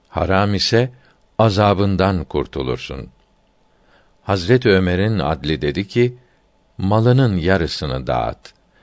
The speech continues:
yarısını ehli iyaline bırak." Hazreti Ebubekr bütün malını verdiği için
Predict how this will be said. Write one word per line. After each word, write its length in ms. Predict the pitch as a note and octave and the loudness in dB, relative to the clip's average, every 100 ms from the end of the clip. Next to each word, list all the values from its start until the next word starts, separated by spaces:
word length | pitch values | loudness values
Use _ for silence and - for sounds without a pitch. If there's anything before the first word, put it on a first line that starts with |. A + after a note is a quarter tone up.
| _ - | _ -14
yarısını 760 | D2+ G#2+ G#2+ F2+ - G2+ A#2+ B2 _ _ - | -2 2 2 -2 -4 -2 -2 -4 _ _ -4
ehli 500 | G#2+ F#2 F#2 E2+ F2 | -2 0 0 0 0
iyaline 600 | F2 E2 D2+ D#2+ D2 C2 | 2 2 0 -2 -4 -4
bırak." 380 | A#1 G#1+ - - _ _ _ _ _ _ _ | -4 -6 -10 -20 _ _ _ _ _ _ _
Hazreti 500 | F#2+ F2 G2+ F#2+ F2+ | -4 -2 -2 0 0
Ebubekr 640 | D#2+ E2+ D#2 G2+ - - _ _ _ | 0 -2 0 -2 -4 -16 _ _ _
bütün 400 | E2 G2+ - D#3 | -6 -6 -2 0
malını 440 | B2 F#2+ E2+ D#2+ D2+ | 0 0 0 0 0
verdiği 420 | C#2+ C2+ D#2 A2 | 0 0 -4 -4
için 360 | - C3 C3 | -4 -4 -4